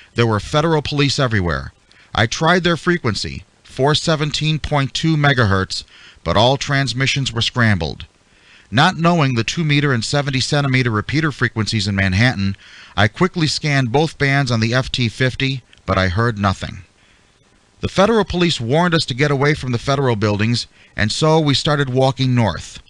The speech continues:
Along the way, a coworker held the Sony, still tuned to ten ten wins,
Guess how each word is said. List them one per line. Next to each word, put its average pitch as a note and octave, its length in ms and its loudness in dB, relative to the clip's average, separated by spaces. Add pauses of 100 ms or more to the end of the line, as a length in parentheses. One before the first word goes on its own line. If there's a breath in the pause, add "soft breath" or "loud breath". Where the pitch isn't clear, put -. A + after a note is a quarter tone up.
(380 soft breath)
Along E3 360 4
the E3 80 4
way, C#3+ 440 2 (120)
a - 60 -4
coworker E3+ 580 2
held D#3 280 -2
the D#3 80 0
Sony, B2 500 0 (340 loud breath)
still F#3 360 0
tuned E3+ 320 0
to E3+ 80 -2
ten D3+ 340 0
ten C3 340 2
wins, A#2 520 2